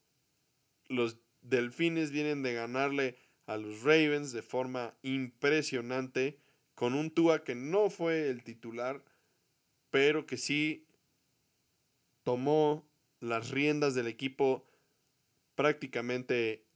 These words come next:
en la segunda mitad y lograron darle la vuelta al juego contra unos Ravens que se ven, pues, un poco extraños, la verdad.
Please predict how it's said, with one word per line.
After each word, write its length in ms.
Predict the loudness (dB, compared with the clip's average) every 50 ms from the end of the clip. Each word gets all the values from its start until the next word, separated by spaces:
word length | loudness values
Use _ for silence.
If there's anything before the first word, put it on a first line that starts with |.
| _ _ _ _
en 160 | -6 -4 -2
la 100 | -2 -2
segunda 420 | -2 -2 -2 -2 -2 -2 -2 -2
mitad 400 | -2 -4 -4 -2 0 0 0 -2 -4
y 120 | -6 -6
lograron 540 | -4 -4 -4 -2 -2 0 0 0 0 -2 -2
darle 480 | -2 -2 -2 0 -2 -2 -4 -4 -8 _ _ _
la 220 | -6 -4 -4 -2
vuelta 440 | -2 0 0 0 0 0 -2 -4 -6
al 240 | -6 -6 -8 -8 -8
juego 460 | -8 -4 -2 -2 0 0 -2 -4 _
contra 460 | -4 -2 -2 -2 -2 -4 -4 -4 -4
unos 360 | -4 -4 -2 -2 -2 -2 -2 -2
Ravens 500 | 0 2 2 2 2 2 0 -2 -4 -6
que 120 | -10 -12
se 160 | -8 -6 -4
ven, 340 | -4 -2 -2 -4 -6 -8 -12 _ _ _ _ _ _ _ _ _ _ _ _ _ _ _ _ _ _ _ _ _ _ _ _ _
pues, 160 | -8 -6 -4
un 100 | -4 -2
poco 240 | -2 -2 -2 -2 -4
extraños, 540 | -8 -10 -8 -6 -4 -4 -4 -4 -6 -6 -6
la 100 | -6 -6
verdad. 420 | -6 -6 -6 -6 -6 -6 -8 -8